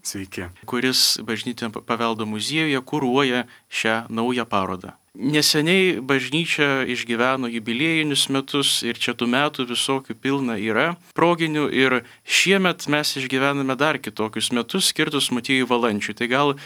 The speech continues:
Speaker 2: įveskite mus bendrai į šių metų kontekstą, apie ką šitie metai yra?
Speaker 1: Na, tai iš esmės tai yra prisiminimas Valančiaus, e, gimimo jubiliejaus.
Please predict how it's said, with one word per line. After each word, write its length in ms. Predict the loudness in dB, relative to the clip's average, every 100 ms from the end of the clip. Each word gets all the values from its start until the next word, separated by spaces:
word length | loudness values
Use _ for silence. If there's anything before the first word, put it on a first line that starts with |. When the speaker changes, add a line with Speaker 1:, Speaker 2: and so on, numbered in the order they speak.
| -20 -8
Speaker 2:
įveskite 560 | -2 0 2 2 0 0
mus 240 | 0 0
bendrai 380 | -2 0 2 2
į 40 | 0
šių 140 | 0 0
metų 300 | 0 -2 -4
kontekstą, 560 | -4 -4 -4 -6 -8
apie 160 | -8 -6
ką 220 | -2 -2
šitie 320 | -2 -4 -4 -4
metai 400 | -4 -6 -8 -8
yra? 160 | -8 -10 _ _ _
Speaker 1:
Na, 160 | -8 -6
tai 160 | -4
iš 160 | -4 -2
esmės 400 | 0 0 -2 -2
tai 100 | -4
yra 140 | -6
prisiminimas 1040 | -2 0 2 0 -2 -2 -2 -2 -2 -2 -2
Valančiaus, 760 | -4 -2 -4 -2 -2 0 0 -2 -2
e, 160 | -4 -6
gimimo 480 | -6 -8 -8 -6 -6
jubiliejaus. 640 | -4 -4 0 0 0 -6